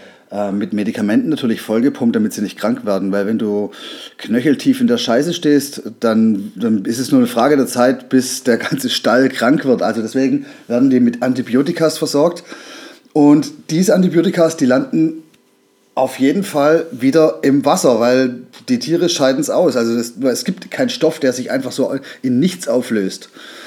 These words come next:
Dann natürlich, äh, die exzessive Landwirtschaft, Pflanzenschutzmittel,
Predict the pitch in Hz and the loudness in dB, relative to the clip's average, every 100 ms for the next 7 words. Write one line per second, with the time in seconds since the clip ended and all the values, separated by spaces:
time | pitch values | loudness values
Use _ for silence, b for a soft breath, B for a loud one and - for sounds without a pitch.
0 | B _ _ - 92 139 147 147 160 139 | B _ _ -8 0 2 4 4 4 4
1 | - 123 123 117 117 127 - - 131 - | 2 0 2 2 0 -6 -6 -8 -10 -4
2 | 127 110 117 120 104 110 135 147 160 165 | -2 0 -2 -4 -4 -4 -4 -2 -4 -4
3 | 165 170 - - B B B B - 135 | -4 -4 -10 -20 B B B B -2 2
4 | 143 143 127 143 - 139 135 139 135 | 2 0 0 0 2 2 4 4 2